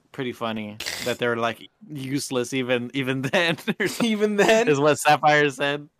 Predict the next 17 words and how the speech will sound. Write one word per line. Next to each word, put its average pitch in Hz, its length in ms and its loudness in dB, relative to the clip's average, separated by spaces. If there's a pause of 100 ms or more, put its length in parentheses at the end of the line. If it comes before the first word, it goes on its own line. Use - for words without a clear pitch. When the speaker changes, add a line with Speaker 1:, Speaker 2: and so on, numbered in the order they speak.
Speaker 2:
Yeah. 120 500 -2 (840)
So, 156 120 -2
wow, 185 300 4
we 202 120 4
have 220 180 2
it 143 80 -2
out 254 240 2
for 180 80 -2
these 160 160 -4
guys. 156 200 2
I 196 40 8
love 180 180 4
that, 180 200 2
too. 156 220 -2 (960)
That's 156 200 -4
pretty 151 180 -6
good. 147 520 -2